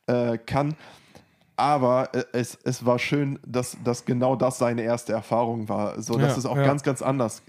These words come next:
Speaker 1: äh, geht, ne?
Speaker 2: Mhm.
Speaker 1: Und ich glaube, das ist, das ist auch ein Punkt, woran wir uns immer wieder orientieren sollten und was wir anstreben sollten, dass Gemeinde genau dieser Ort ist, äh,
Speaker 2: Ja.
Speaker 1: so,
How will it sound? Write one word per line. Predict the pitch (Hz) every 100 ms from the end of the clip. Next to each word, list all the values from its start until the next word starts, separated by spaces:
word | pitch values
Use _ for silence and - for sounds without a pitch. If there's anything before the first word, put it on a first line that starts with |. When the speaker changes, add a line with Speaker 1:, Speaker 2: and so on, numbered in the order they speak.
| -
Speaker 1:
äh, | 120 104 104
geht, | 107 107 -
ne? | 117 139 -
Speaker 2:
Mhm. | 143 139 127
Speaker 1:
Und | 123
ich | -
glaube, | - 143 147 139 139 - _ _ -
das | 127 147
ist, | 131 - _
das | - 160 -
ist |
auch | 156 147
ein | 139
Punkt, | - 202 190
woran | 120 127 143
wir | 131 131 127 - _ _ _ _ _ _ _ _ -
uns | 143 -
immer | 170 170 139
wieder | 156 131 127 131 - _ _
orientieren | - 127 123 123 - 160 160
sollten | 127 131 143
und | 131
was | 120 123
wir | 127 123
anstreben | 127 160 - - 120 113
sollten, | 110 110 110 127 135 - _ _ _ _ _
dass | - -
Gemeinde | 135 135 160 135
genau | 127 139 151
dieser | 131 139 123
Ort | 123 123 -
ist, | 127 - - _ _
äh, | 113 107 131
Speaker 2:
Ja. | 131 -
Speaker 1:
so, | 113 120 107